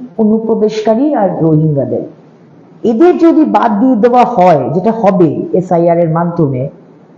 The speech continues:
তৃণমূল কংগ্রেস পুরো টুকরো টুকরো হয়ে ভেঙে পড়বে। এটার জন্যই উনি ভয় পাচ্ছেন এবং উনি ডেসপারেট হয়ে কখনো ভয় দেখাবার চেষ্টা করছেন, কখনো হুমকি দিচ্ছেন,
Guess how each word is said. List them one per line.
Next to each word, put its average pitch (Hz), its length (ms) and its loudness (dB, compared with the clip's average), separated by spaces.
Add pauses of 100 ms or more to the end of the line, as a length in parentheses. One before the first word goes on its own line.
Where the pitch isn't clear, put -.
(480)
তৃণমূল 285 440 2
কংগ্রেস 233 640 0
পুরো 240 320 0
টুকরো 269 280 2
টুকরো 170 340 -2
হয়ে 202 160 -2
ভেঙে 139 320 -2
পড়বে। 107 300 -6 (640)
এটার 196 280 2
জন্যই 208 540 0
উনি 240 140 0
ভয় 151 340 0
পাচ্ছেন 302 600 -4 (280)
এবং 240 180 0
উনি 320 300 0
ডেসপারেট 226 720 0
হয়ে 240 280 2
কখনো 240 600 -2 (300)
ভয় 196 220 4
দেখাবার 214 500 0
চেষ্টা 294 300 -2
করছেন, 294 440 -2
কখনো 147 320 -2
হুমকি 208 360 2
দিচ্ছেন, 285 400 -2